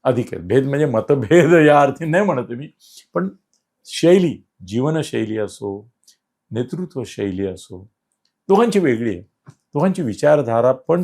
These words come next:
तशी वेगळी आहे. ते हिंदुत्व वगैरे आपण बोलतो ते ठीक आहे,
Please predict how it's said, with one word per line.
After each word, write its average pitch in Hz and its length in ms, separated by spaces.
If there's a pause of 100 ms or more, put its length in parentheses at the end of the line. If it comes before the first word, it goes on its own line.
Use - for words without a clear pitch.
(160)
तशी 120 300
वेगळी 98 400 (140)
आहे. 85 520 (400)
ते 165 180
हिंदुत्व 104 380
वगैरे 117 380 (120)
आपण 98 260
बोलतो 113 300
ते 135 160
ठीक 175 260
आहे, 98 80